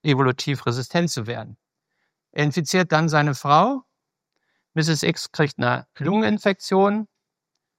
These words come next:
sie wird mit Penicillin behandelt, aber da die Streptokokken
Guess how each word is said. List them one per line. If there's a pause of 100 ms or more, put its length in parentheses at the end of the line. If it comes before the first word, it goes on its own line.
(160)
sie
wird
mit
Penicillin
behandelt, (840)
aber
da
die
Streptokokken